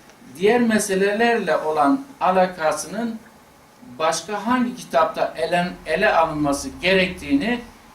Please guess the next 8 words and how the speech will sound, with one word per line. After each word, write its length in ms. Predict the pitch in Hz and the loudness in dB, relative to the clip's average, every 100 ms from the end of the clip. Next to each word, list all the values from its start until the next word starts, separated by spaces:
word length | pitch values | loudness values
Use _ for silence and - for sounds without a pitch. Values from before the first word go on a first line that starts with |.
| - - - - - - - - | -20 -20 -20 -20 -20 -20 -20 -10
gayet 420 | 175 202 196 - - - - 151 | 0 2 2 -2 -12 -20 -20 -12
iyi 180 | 175 208 | -8 -4
biliyor. 460 | 226 240 254 254 - - - - - - - - | -2 2 2 2 -2 -14 -20 -20 -20 -20 -20 -8
Her 260 | 214 247 - | -2 -2 -4
kitabında 600 | - 180 160 139 135 131 | -4 0 2 2 0 -2
plan, 500 | 165 180 180 208 233 - - - - | -8 0 2 4 0 -6 -16 -20 -10
program 520 | 185 185 185 208 208 175 | -4 0 2 2 0 0
dahilinde 760 | 160 147 139 139 170 214 233 | 0 0 2 2 2 0 -2